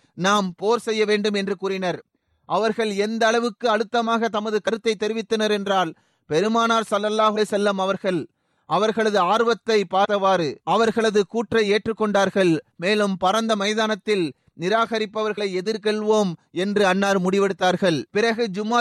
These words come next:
தொழுகைக்கு பிறகு பெருமானார் ஸல்லல்லாஹு அலைஹி வஸல்லம் அவர்கள் முஸ்லிம்களிடம் அல்லாஹ்வின் வழியில் ஜிஹாது செய்வதற்காக இந்த போரில் கலந்து கொண்டு நற்கூலியை பெறுமாறு பொதுவான அறிவிப்பை செய்தார்கள். பிறகு அன்னார் தமது வீட்டிற்கு சென்றார்கள்.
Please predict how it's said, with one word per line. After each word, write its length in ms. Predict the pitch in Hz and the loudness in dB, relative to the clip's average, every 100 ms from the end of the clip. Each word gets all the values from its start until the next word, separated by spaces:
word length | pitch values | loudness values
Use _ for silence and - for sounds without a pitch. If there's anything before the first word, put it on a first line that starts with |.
| 226 | 0
தொழுகைக்கு 400 | 226 233 196 233 | 2 2 0 -4
பிறகு 540 | 196 233 226 233 240 - _ _ _ - | 0 0 2 0 -2 -6 _ _ _ -2
பெருமானார் 440 | 185 226 233 240 | 2 2 2 2
ஸல்லல்லாஹு 300 | 220 233 233 | 0 2 2
அலைஹி 60 | 233 | 2
வஸல்லம் 100 | 240 | 0
அவர்கள் 480 | 233 226 226 240 233 | 0 2 0 2 0
முஸ்லிம்களிடம் 840 | 220 214 233 233 233 226 226 190 127 _ _ | 0 -4 -4 -2 2 2 2 -2 -6 _ _
அல்லாஹ்வின் 520 | 160 208 240 240 233 | -2 2 2 2 0
வழியில் 360 | 226 226 233 226 | -4 -2 -4 -6
ஜிஹாது 400 | 190 214 240 233 | -8 -4 -4 -2
செய்வதற்காக 920 | 220 226 226 220 - 220 202 196 135 - _ _ - | -4 -4 -2 -4 -2 -2 0 0 -2 -8 _ _ -12
இந்த 320 | 196 233 226 | -6 -2 -2
போரில் 380 | 185 226 240 208 | 2 2 2 0
கலந்து 320 | 208 240 233 | 0 0 -2
கொண்டு 440 | 226 220 214 156 - _ 143 | -2 2 2 0 -6 _ -6
நற்கூலியை 680 | 170 214 226 247 240 233 190 214 | -2 -2 -2 -2 0 0 0 0
பெறுமாறு 600 | 226 220 220 214 202 180 - | 0 2 2 4 4 2 -2
பொதுவான 480 | 196 208 220 220 | -2 0 2 2
அறிவிப்பை 340 | 202 208 185 208 | 0 -2 -4 -6
செய்தார்கள். 680 | 202 196 196 190 196 143 - _ _ _ _ | -4 -2 0 0 0 -2 -6 _ _ _ _
பிறகு 340 | 190 226 214 | -6 -4 -2
அன்னார் 300 | 208 214 226 | -2 0 -2
தமது 260 | 214 220 220 | -2 -2 2
வீட்டிற்கு 340 | 202 226 220 226 | 2 2 -6 -4
சென்றார்கள். 720 | 226 226 220 220 214 165 | -4 0 0 0 -2 -2